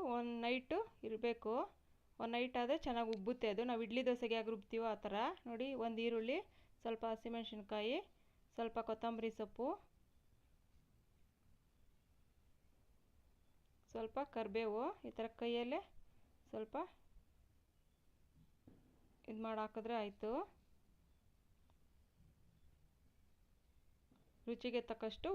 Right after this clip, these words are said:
ಉಪ್ಪು, ಸ್ವಲ್ಪ ಈನೋ, ಸೋಡಾ ಬೇಕಾದರೆ ಹಾಕ್ಕೊಳ್ಬೋದು. ಈನೋ ಹಾಕೋದ್ರಿಂದ ಸ್ವಲ್ಪ ಹೆಲ್ತ್ಗೂ ಏನೂ ಆಗಲ್ಲ,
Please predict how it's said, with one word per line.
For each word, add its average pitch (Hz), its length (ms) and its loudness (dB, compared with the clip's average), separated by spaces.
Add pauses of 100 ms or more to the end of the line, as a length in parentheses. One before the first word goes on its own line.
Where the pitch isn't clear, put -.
ಉಪ್ಪು, 226 340 -2 (1500)
ಸ್ವಲ್ಪ 254 280 0 (240)
ಈನೋ, 240 240 2 (2000)
ಸೋಡಾ 262 340 2
ಬೇಕಾದರೆ 240 360 0
ಹಾಕ್ಕೊಳ್ಬೋದು. 214 580 -2 (2000)
ಈನೋ 269 180 0
ಹಾಕೋದ್ರಿಂದ 233 460 -4 (160)
ಸ್ವಲ್ಪ 233 240 -4 (840)
ಹೆಲ್ತ್ಗೂ 247 480 0 (160)
ಏನೂ 240 220 2
ಆಗಲ್ಲ, 214 260 2